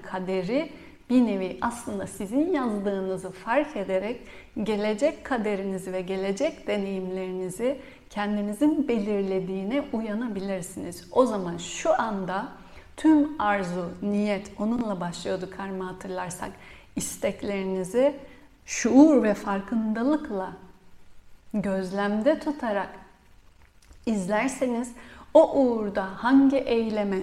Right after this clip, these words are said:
ne zaman ve nasıl geçeceğinize dair daha keskin ve net seçimlerde bulunabilirsiniz. Öyle ki gelecek sonuçlarını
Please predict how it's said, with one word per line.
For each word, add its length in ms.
ne 180
zaman 400
ve 160
nasıl 500
geçeceğinize 840
dair 560
daha 440
keskin 540
ve 200
net 240
seçimlerde 920
bulunabilirsiniz. 1000
Öyle 440
ki 260
gelecek 580
sonuçlarını 1080